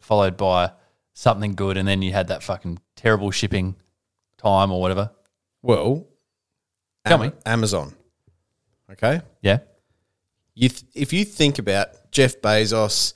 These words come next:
Speaker 2: fucking Amazon, biggest company, whatever. I don't know much about it, but, um, so Moss's birthday coming up. Actually, this episode will come out on Moss's birthday. Happy birthday, happy birthday to you.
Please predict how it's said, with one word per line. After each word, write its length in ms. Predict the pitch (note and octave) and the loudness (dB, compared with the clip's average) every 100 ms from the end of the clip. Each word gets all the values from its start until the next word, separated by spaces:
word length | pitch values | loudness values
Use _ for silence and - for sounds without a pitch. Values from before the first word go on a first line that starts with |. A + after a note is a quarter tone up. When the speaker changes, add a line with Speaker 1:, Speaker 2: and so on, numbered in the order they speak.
| _ _ _ | _ _ _
Speaker 2:
fucking 300 | B2+ A2+ G#2+ | -2 0 -4
Amazon, 640 | - A#2 A2 G#2+ G#2 G2+ G2+ | -4 -2 0 0 0 -2 -4
biggest 320 | B2 G#2+ G#2 | -4 -2 -4
company, 440 | - A2 G2+ G#2+ G2 | -2 -4 -2 -2 -2
whatever. 340 | G#2 G#2+ - - | -2 -2 -4 -10
I 60 | E2+ | -12
don't 120 | D2+ | -10
know 140 | D2+ - _ _ | -12 -16 _ _
much 220 | F2 - | -12 -10
about 220 | - D#2 D#2+ | -8 -10 -10
it, 120 | - | -10
but, 180 | - - _ _ _ _ _ _ _ _ _ _ _ _ _ | -14 -14 _ _ _ _ _ _ _ _ _ _ _ _ _
um, 360 | - A2 G#2 G2+ | -2 0 0 -2
so 140 | - | -2
Moss's 300 | A#2+ B2+ - | 0 0 -2
birthday 340 | G2 F#2+ F#2 F2+ | -2 -2 -2 -6
coming 260 | F#2 E2 | -6 -8
up. 160 | C#2+ - _ _ _ _ _ - | -10 -12 _ _ _ _ _ -8
Actually, 280 | G#2 - G2 | -6 -4 -2
this 240 | G2+ - | -2 0
episode 380 | - G2 - F#2+ | -2 -2 -2 -2
will 60 | F2+ | -4
come 180 | - F2 | -8 -6
out 140 | F2 | -6
on 80 | E2+ | -6
Moss's 260 | E2+ - | -6 -6
birthday. 340 | - E2+ E2+ F2+ | -6 -6 -4 -4
Happy 220 | F2 - | -4 -6
birthday, 340 | F#2 E2+ F2 | -6 -4 -4
happy 220 | E2+ - - | -4 -6 -6
birthday 340 | F2 - E2+ | -6 -6 -6
to 140 | - F2 | -4 -4
you. 280 | F2 A#2+ | 0 0